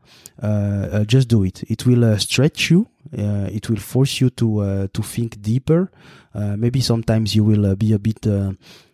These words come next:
uh, uh, discouraged by the, the, the size of the, uh, of the task, uh, because something I haven't, I haven't said is that, uh,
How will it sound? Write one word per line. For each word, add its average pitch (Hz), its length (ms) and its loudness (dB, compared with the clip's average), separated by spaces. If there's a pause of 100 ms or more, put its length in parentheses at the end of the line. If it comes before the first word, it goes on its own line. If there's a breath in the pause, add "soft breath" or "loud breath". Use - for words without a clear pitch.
(120)
uh, 98 60 -10
uh, 95 800 -6
discouraged 110 640 0
by 101 140 2
the, 101 340 0
the, 95 220 -2
the 98 120 -2
size 110 640 2
of - 320 -8
the, 101 320 0
uh, 95 460 -4
of 101 180 -4
the 104 100 0
task, - 460 -6 (320 loud breath)
uh, 95 300 -2
because 110 200 -2
something 113 320 2
I 104 40 2
haven't, 101 320 -2
I 101 80 -4
haven't 107 240 0
said 107 240 -2
is 98 100 -4
that, 98 240 -4
uh, 95 200 2